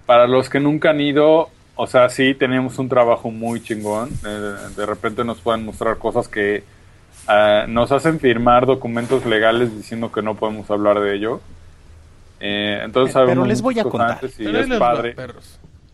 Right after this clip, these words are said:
Speaker 1: Y es muy padre. Y E tres es muy padre, pero es mucho trabajo. Y es, este,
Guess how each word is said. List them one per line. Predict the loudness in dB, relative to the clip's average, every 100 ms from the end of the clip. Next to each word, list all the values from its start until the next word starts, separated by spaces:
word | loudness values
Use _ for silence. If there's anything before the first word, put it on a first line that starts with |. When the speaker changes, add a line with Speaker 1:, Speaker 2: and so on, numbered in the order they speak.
| -20 -20 _ -16 -14
Speaker 1:
Y | -2 -2
es | 0
muy | -2 0 0
padre. | 2 2 2 0
Y | 0
E | -2
tres | 0 -2 -2
es | -4 -6
muy | -6 -4
padre, | -2 0 0 -2
pero | -4 -6
es | -6
mucho | -10 -8 -8 -4 -6
trabajo. | -2 0 2 -2 -4 -18 -12
Y | -6
es, | -4 -2 -2 -4 -10 _ _ _ _ _ _ _
este, | -8 -8 -10 -10 -4 0 2 2 0 -2 -6